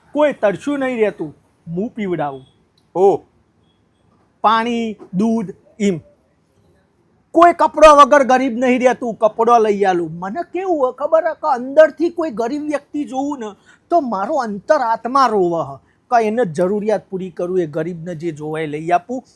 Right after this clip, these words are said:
Speaker 1: આજે તને બૂટની જરૂર છે તો તને હું બૂટ લઈ આલું.
Speaker 2: અલ્યા, નથી જરૂર મારે બૂટની, મારે નથી લેવા બૂટ.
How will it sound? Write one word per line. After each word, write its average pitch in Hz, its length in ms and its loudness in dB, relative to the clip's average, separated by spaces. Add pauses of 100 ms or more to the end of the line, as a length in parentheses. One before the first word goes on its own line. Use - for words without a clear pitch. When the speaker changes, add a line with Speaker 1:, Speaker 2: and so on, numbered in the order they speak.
(140)
Speaker 1:
આજે 160 240 -4
તને 175 260 -8
બૂટની 170 460 -12
જરૂર 165 360 -4
છે 311 260 0 (260)
તો 175 80 -14
તને 160 260 -8
હું 165 300 -8
બૂટ 170 220 -10
લઈ 135 300 -12
આલું. 120 200 -20 (220)
Speaker 2:
અલ્યા, 254 240 2
નથી 247 400 -2
જરૂર 339 300 6
મારે 208 300 8
બૂટની, 170 400 -4
મારે 208 260 2
નથી 220 320 -4
લેવા 247 300 0
બૂટ. 160 220 -14